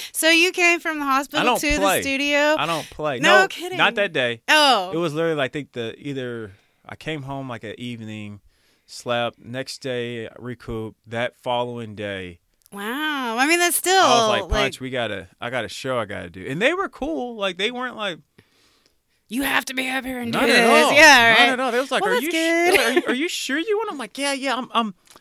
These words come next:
Speaker 2: I'm good." And they didn't know me, know me. Think it was,
Speaker 1: Right.
Speaker 2: like, literally their,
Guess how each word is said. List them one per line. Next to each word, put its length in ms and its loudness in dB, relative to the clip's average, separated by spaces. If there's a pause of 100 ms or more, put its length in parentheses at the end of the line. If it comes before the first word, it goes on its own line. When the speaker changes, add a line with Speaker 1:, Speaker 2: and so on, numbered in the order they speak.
Speaker 2:
I'm 100 -2
good." 360 0 (260)
And 100 2
they 80 4
didn't 280 -2
know 180 0
me, 160 -6
know 180 -4
me. 280 -8 (100)
Think 120 4
it 40 10
was, 100 10
Speaker 1:
Right. 80 0
Speaker 2:
like, 140 -2
literally 280 -4
their, 340 -6